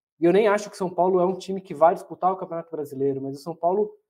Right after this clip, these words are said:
é, quando ele abre mão desse jogo contra o Bragantino, ele não abre mão dos objetivos do São Paulo no campeonato, que é buscar uma vaga na Libertadores. E se a gente lembrar dos campeonatos mais recentes, em que as vagas de Libertadores foram até o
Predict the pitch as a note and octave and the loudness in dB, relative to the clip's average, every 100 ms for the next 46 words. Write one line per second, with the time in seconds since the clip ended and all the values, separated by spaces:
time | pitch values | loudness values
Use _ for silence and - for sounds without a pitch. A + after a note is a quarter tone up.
0 | _ _ _ _ D3+ D#3+ D#3+ G#3 A3+ G3+ | _ _ _ _ -2 -2 0 4 6 8
1 | G#3+ A#3 G3+ G3+ F#3+ F3+ F#3 F#3 F#3+ F3 | 8 6 4 4 2 0 -2 -2 -8 -2
2 | F3 D#3+ D3+ A3+ G#3+ G3+ G#3 G3+ G#3+ A3 | -2 -2 -6 0 2 4 2 4 4 4
3 | F#3+ G3 A3 G3+ G#3+ F3+ F#3+ G#3 G#3+ G#3 | 2 2 2 0 -2 -2 -6 -8 -12 -10
4 | G#3+ - G3+ G#3 G#3+ G#3+ B3 C#3+ C#3 C#3 | -6 0 0 0 -6 -6 -4 -4 -6 -12
5 | D3+ D3+ E3 - F#3 F3 E3 E3+ F3 F#3 | -4 -4 -4 -6 -4 0 2 2 -2 -4
6 | F#3 A3+ G#3 C#3+ - _ _ _ _ _ | -6 -4 -2 -2 -6 _ _ _ _ _
7 | _ _ E3+ F#3 F3 G#3+ C#4 A#3+ F3+ F3+ | _ _ -14 -6 -4 -2 0 2 2 2
8 | F3 F3 E3 E3+ E3+ F3 E3 D#3+ - D3+ | 0 -8 -6 -6 -6 -8 -8 -12 -10 -8
9 | F3 - C#3+ C#3 D3 D3+ C3+ D#3 G#3 G#3 | -8 -10 -14 -10 -4 -2 0 0 0 -4
10 | G3+ F#3+ F#3+ D#3 E3 E3+ - D#3 C#3+ D#3+ | -2 -2 -2 -2 -2 -2 -4 -4 -2 2
11 | G3 F#3+ C3 B2 | 4 4 0 -10